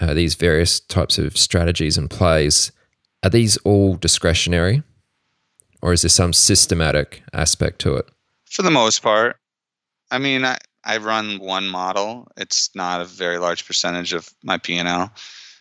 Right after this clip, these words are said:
Speaker 2: I do have a lot of different filters and things like that that are,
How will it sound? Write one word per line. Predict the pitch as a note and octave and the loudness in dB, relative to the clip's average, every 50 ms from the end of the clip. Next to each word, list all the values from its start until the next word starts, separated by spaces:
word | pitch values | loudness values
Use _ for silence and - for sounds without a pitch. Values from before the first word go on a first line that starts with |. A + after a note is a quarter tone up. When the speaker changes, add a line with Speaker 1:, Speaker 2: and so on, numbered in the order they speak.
| _ _ - - | _ _ -8 -4
Speaker 2:
I | G#2 F2+ F2+ | -2 -2 -2
do | E2+ - G#2+ G2+ | -2 -2 -2 -2
have | G2 G#2+ G#2 F#2 | 0 0 0 0
a | F#2 | 0
lot | F2+ F2+ F2+ F2+ F#2 F#2 | -2 0 0 -2 0 -2
of | F#2 F#2 | -4 -6
different | - F2 - - F2 - - | -8 -12 -12 -12 -18 -16 -16
filters | - - - G2+ G2 G2 - - G#2 G2 G2 G2 F#2+ F#2+ F#2+ F#2 F#2 - - | -14 -10 -6 -6 -6 -6 -6 -6 -4 -2 -2 -2 -2 -2 -4 -4 -6 -8 -8
and | F2+ F2 F2 E2+ E2 F2 - - | -8 -10 -10 -12 -14 -14 -14 -10
things | - F#2+ F#2 - | -8 -8 -6 -4
like | - F2+ F2 - - | -2 -4 -4 -2 -2
that | F2+ F2+ F#2+ G#2 - - | -2 0 0 -2 -2 -4
that | - F#2+ F2+ | -6 -4 -4
are, | F2+ F2 F2 E2+ - | -4 -4 -6 -6 -8